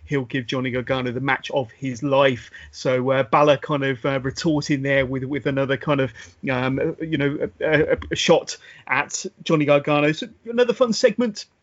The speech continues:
Certainly helped to kind of further and build their storyline to take over Portland next week. And I think that, uh, this is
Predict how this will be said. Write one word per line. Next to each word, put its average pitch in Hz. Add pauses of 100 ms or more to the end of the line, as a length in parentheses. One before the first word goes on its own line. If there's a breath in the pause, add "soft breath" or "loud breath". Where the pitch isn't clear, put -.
(580)
Certainly 165
helped 151
to 165
kind 156
of 143
further 156 (240 loud breath)
and 151
build 151
their 143
storyline 143 (220 loud breath)
to 147
take 147
over 143
Portland 147
next 143
week. 147
And 151
I 143
think 170
that, -
uh, 160
this 226
is 254